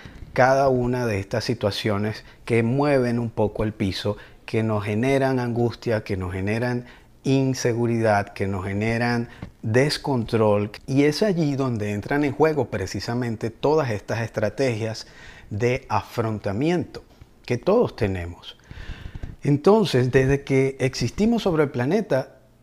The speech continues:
los seres humanos, cuando se nos presenta un león, cuando se nos presenta una situación que nos genera ansiedad,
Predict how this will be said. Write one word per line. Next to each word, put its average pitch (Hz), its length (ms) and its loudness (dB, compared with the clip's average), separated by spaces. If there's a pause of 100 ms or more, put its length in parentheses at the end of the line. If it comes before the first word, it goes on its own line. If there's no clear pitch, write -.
(140)
los 120 240 0
seres 170 240 4
humanos, 120 720 0
cuando 107 220 0
se 113 100 -4
nos 104 120 -2
presenta 127 680 -4
un 139 200 2
león, 120 460 2
cuando 95 260 -6
se 104 120 -10
nos 101 140 -8
presenta 127 720 -4
una 143 200 -2
situación 131 520 -2
que 127 80 -4
nos 107 160 -4
genera 113 480 -2
ansiedad, 107 760 -2